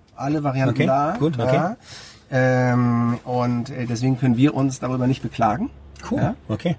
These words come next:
Speaker 2: Ja, gut, also diverses Gender, das ist super, okay, gut.
Speaker 1: Aber kleine Anmerkung dazu, ich finde Diversity, wir müssen anfangen,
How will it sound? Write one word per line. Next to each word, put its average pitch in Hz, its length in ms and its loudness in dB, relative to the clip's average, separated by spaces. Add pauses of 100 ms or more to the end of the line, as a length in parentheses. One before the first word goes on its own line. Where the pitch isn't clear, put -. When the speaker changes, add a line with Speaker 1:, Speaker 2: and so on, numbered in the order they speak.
(140)
Speaker 2:
Ja, 180 180 0 (120)
gut, 147 160 0
also 110 200 0
diverses 117 480 0
Gender, 156 280 0
das 131 160 0
ist 143 80 -2
super, 170 260 2
okay, 147 260 0 (120)
gut. 175 180 0
Speaker 1:
Aber 170 360 4
kleine 160 220 2
Anmerkung 170 460 2
dazu, 165 460 0
ich 143 200 -2
finde 156 600 2 (200)
Diversity, 139 1000 0
wir 123 120 -4
müssen 135 240 -2
anfangen, 139 460 0